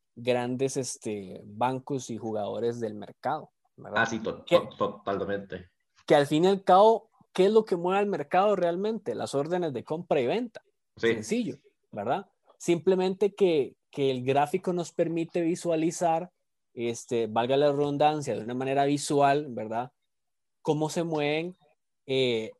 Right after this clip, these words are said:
Speaker 1: mayoritariamente en determinado momento o, o en determinado tiempo el flujo de órdenes comp-, de compra o el flujo de órdenes bajista,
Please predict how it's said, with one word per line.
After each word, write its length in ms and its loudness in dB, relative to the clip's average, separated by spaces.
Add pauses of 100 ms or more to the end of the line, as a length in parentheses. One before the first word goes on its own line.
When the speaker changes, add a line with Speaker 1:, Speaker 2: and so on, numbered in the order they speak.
Speaker 1:
mayoritariamente 1200 0
en 160 -8
determinado 600 -4
momento 560 -4
o, 260 -12 (560)
o 160 -4
en 100 -4
determinado 640 -4
tiempo 520 -6
el 160 -6
flujo 420 -4
de 80 0
órdenes 500 -4
comp-, 320 -2
de 200 -8
compra 440 -2
o 220 0
el 100 -4
flujo 240 -6
de 60 -2
órdenes 440 -4
bajista, 520 -8